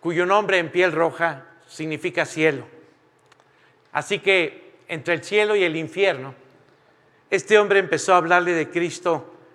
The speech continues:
a Emilio y le preguntó, mientras iban en la carretera, que si quería salvarse.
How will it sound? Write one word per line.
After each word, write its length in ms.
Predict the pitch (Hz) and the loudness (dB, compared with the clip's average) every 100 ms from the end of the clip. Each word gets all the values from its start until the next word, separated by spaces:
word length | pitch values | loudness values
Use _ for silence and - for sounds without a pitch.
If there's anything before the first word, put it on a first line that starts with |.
| - - | -20 -4
a 480 | 139 135 127 123 - | -2 0 -2 -4 -10
Emilio 540 | 143 151 190 156 147 151 - _ _ _ _ _ _ _ | -10 -6 -6 -4 -8 -10 -20 _ _ _ _ _ _ _
y 580 | 170 180 180 175 175 165 | -6 -2 0 0 0 -2
le 80 | 165 | -2
preguntó, 760 | 175 175 180 - 214 220 220 - - - - | -2 -2 -2 -2 0 0 -2 -12 -20 -20 -12
mientras 420 | 156 156 160 - | -8 -4 -6 -6
iban 420 | 196 202 185 147 - - _ _ _ | -2 0 0 -6 -14 -20 _ _ _
en 140 | - 147 | -8 -4
la 100 | 147 | 0
carretera, 520 | 147 147 - 180 175 | -2 -2 0 0 0
que 100 | 147 | -4
si 140 | 160 | -10
quería 340 | 120 151 165 165 | -4 -2 0 0
salvarse. 680 | 170 147 151 151 - 139 | 0 0 2 0 -2 -10